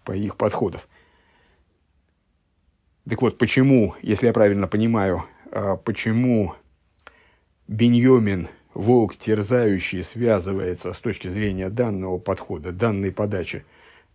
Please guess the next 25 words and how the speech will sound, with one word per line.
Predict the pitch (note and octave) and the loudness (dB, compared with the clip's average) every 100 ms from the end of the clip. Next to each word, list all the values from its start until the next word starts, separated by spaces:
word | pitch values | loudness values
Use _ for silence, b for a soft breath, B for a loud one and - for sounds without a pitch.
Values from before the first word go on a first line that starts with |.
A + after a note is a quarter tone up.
| - A2 | -12 -6
связывается, | A2+ A2 F2+ F#2+ F#2 E2+ F#2+ F#2 - - | 2 2 2 -2 -2 -4 -4 -2 -2 -6
э, | - - - | -12 -12 -12
с, | - _ - | -12 _ -18
с | - | -4
тем, | C3+ A2+ | 0 0
что | F2 G#2 | 0 -2
в | F2+ F2+ G#2+ | -2 -2 -2
уделе | A2 G2 F2+ | 0 -2 -2
Беньямина | G#2 G2+ G2 F#2 | -2 -2 -4 -4
будет, | F#2+ G#2 F#2 G#2 | -4 -4 -4 -6
мол, | G2 G2+ | -8 -10
шхина | - A#2+ G#2+ | -10 -6 -6
пожив-, | F2+ F2+ G#2 G2 - | -6 -4 -2 -2 -4
пре-, | G#2 G2 | -4 -4
поч-, | - G#2+ G2+ - | -4 -8 -8 -8
поч-, | - G#2 - | -6 -6 -4
почивать, | A2+ - A#2 G#2+ F#2 - B B B B | -6 -2 2 2 0 -6 B B B B
и | - C#3 A2+ G2 | 0 4 4 2
там | - A#2 G2+ F2+ | 2 2 0 0
будет | A2 A2+ E2 - - - | 0 0 -2 -10 -20 -8
магдышо, | A2 A2 G2 F#2 G2+ - F#3 F#3+ _ - - | -2 -2 -2 -4 -2 -2 -2 -2 _ -20 -18
в | - G2+ A2 | -18 -8 -2
данном | A2+ G#2 G2 | 0 0 -2
понимании | G#2 G#2+ A2+ G#2 G#2+ G#2 | -2 -2 -2 -4 -4 -2
жертвенник, | A2+ G2+ - G2 F#2+ | 0 -2 -2 -6 -6